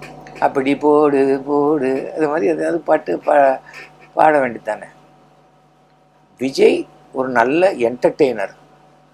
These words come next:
சினிமால, அதுல எந்த டவுட்டும் கிடையாது. நாளைக்கு ரஜினிக்கு அடுத்ததுங்கிற ஸ்டேட்டஸ்ல விஜய் இருக்காருன்னா அதுல எந்த மறுப்பும் இல்ல. இல்ல, விஜய் நான் ரஜினியோட இன்னைக்கு பெரிய இடத்துல இருக்கேன்னு விஜயே நினைச்சுக்கிறதுல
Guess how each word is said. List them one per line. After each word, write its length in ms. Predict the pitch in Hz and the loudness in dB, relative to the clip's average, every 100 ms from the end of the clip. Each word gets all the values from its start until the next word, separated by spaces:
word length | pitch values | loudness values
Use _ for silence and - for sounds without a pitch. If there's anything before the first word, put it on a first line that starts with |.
| _ - | _ -10
சினிமால, 400 | 120 117 110 92 80 - | -8 -6 -6 -6 -8 -8
அதுல 200 | 101 98 | -6 -4
எந்த 340 | 98 113 120 123 | -6 -6 -6 -2
டவுட்டும் 320 | 120 120 123 | -2 -2 -8
கிடையாது. 340 | 104 92 117 - _ _ _ - _ - | -8 -6 -6 -8 _ _ _ -20 _ -2
நாளைக்கு 380 | 110 110 - 101 | 0 0 -4 0
ரஜினிக்கு 760 | 110 110 143 143 139 120 135 - 135 160 - - _ _ - _ _ _ - | 0 0 -2 -2 2 0 0 -4 -2 -2 -4 -12 _ _ -20 _ _ _ -10
அடுத்ததுங்கிற 400 | 135 123 120 110 | -8 0 0 0
ஸ்டேட்டஸ்ல 760 | - 143 139 147 131 - 156 - _ _ _ _ _ - | 0 0 0 0 -2 -4 -8 -8 _ _ _ _ _ -14
விஜய் 300 | 127 151 139 | -2 2 2
இருக்காருன்னா 480 | - 135 123 - - - - | 2 0 0 -6 -12 -20 -14
அதுல 200 | - 123 | -6 0
எந்த 200 | 120 120 | 0 -2
மறுப்பும் 420 | 120 107 110 104 92 | -4 -2 -4 -8 -14
இல்ல. 120 | - _ _ - | -16 _ _ -10
இல்ல, 200 | - 202 | 0 2
விஜய் 440 | 170 170 214 294 - _ - | 2 2 0 0 -10 _ 0
நான் 200 | 147 - | 2 4
ரஜினியோட 840 | 131 165 190 196 214 240 208 - | 2 0 0 2 4 4 2 0
இன்னைக்கு 260 | 151 139 127 | -8 -8 -4
பெரிய 300 | 147 156 143 | 0 2 2
இடத்துல 140 | 139 | 0
இருக்கேன்னு 360 | 131 117 185 151 | -4 -4 -8 -4
விஜயே 440 | 160 208 226 226 | -2 2 4 4
நினைச்சுக்கிறதுல 720 | 180 165 - 151 135 170 | 2 -4 -2 -4 -2 -4